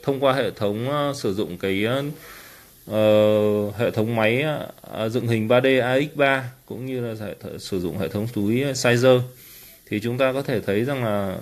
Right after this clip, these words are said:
ờ, bạn sẽ phù hợp với cả cái, ờ, túi rơi vào khoảng từ ba trăm hai mươi,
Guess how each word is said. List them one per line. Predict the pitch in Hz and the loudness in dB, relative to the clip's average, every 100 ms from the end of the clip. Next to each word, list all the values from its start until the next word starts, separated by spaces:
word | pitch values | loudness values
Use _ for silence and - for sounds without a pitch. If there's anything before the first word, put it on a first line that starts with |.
| 60 | -4
ờ, | 98 98 95 92 - - | 0 2 0 -2 -10 -4
bạn | 113 87 82 98 | 0 0 -2 -8
sẽ | - 92 85 95 120 170 180 - | -8 -8 -6 -6 -6 -8 -10 -6
phù | 123 | 2
hợp | 113 98 - | 2 2 -2
với | 101 | -4
cả | 113 131 90 | -2 -4 -4
cái, | 92 92 104 | -4 -2 -2
ờ, | 131 143 147 - - - - - - _ _ - | -4 -6 -10 -18 -20 -20 -20 -20 -20 _ _ 0
túi | 113 120 170 175 | 4 4 2 -2
rơi | 143 143 135 | -2 0 0
vào | 120 | -2
khoảng | - 90 | -2 -4
từ | 92 101 | -2 0
ba | 120 | 0
trăm | 120 127 | 0 -2
hai | 127 123 | -2 -2
mươi, | 131 131 | 0 -2